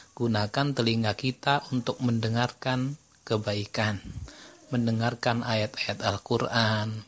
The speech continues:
mendengarkan tausiah-tausiah yang bermanfaat.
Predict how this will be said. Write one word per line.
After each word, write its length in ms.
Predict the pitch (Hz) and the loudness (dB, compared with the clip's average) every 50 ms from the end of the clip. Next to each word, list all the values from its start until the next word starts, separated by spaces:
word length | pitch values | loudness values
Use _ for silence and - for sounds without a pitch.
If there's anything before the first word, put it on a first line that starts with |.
| - | -6
mendengarkan 720 | - 107 104 101 101 107 117 123 - - 127 117 110 110 - - | -2 -2 0 2 4 2 2 2 0 -2 -2 -2 -2 -4 -4 0
tausiah-tausiah 1200 | - 110 107 104 104 - - 135 127 127 117 110 - - - 117 110 107 - - 131 131 127 104 120 131 | 2 2 4 4 6 4 6 6 4 2 2 0 -2 -4 -2 0 2 4 4 4 6 4 4 4 2 -2
yang 160 | 117 110 110 | -2 -2 -2
bermanfaat. 880 | 110 113 107 113 107 107 107 107 107 - - - - 131 127 120 123 | -2 -2 -2 -2 -2 -2 -4 -4 -4 0 0 0 2 2 0 -2 -2